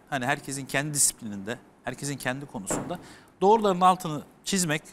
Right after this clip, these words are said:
alkışlamak, yanlışları ortaya çıkarmak. Burada da herhangi bir mahalle baskısı, herhangi bir siyasi bir linç ye-, yeriz, e, bence şeyi çok doğru değil. E, bu durumda hocamız da dahil, başka hocalarımız da dahil, doğruyu söylemek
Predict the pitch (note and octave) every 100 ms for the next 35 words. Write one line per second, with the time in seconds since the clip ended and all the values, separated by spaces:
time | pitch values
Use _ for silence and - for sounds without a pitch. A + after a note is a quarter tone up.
0 | - D#3+ D#3+ - D#3 C3 D#3+ F3+ G3 F#3+
1 | - F3+ E3 - E3 D#3+ F3 - - A#2+
2 | C#3+ - - - - F3 F#3 F3+ F3 F3+
3 | F#3 F3+ F3 E3 - - D3+ D#3 F3 E3+
4 | E3 - - - D3 - - - F3 F3
5 | E3 D#3+ - E3 D#3 - F3 D3+ D3+ D3+
6 | E3+ - - - - C#3+ D3+ D3 C#3 D3+
7 | F3 E3 D3+ - - - - C#3 C3+ C3
8 | C#3 D#3 D3+ D#3 - D#3 - E3 - D3+
9 | D3 D3 C#3+ - - - - - _ D3+
10 | C#3+ D3 E3+ A3+ F3 D3+ C#3 D#3+ G3 -
11 | - _ F3+ E3+ E3+ D#3+ C#3+ C3+ C3 C3
12 | C#3+ C3+ - C3+ - - B2+ C3+ C#3 C3+
13 | C#3 C3 A#2+ A2+ C3+ G3+ - - _ -
14 | G#3+ A3 A3 - D#3+ D3